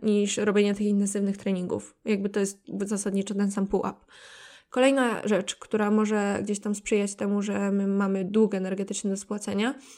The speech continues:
no to jest właśnie brak miesiączki. I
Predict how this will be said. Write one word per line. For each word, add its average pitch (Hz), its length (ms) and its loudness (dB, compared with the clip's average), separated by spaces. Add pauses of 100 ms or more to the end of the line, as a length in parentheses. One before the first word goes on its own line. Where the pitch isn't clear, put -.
(120)
no 247 100 2
to 262 100 2
jest 226 120 2
właśnie 220 500 -2
brak 190 180 -2
miesiączki. 196 640 -6 (800)
I 220 400 4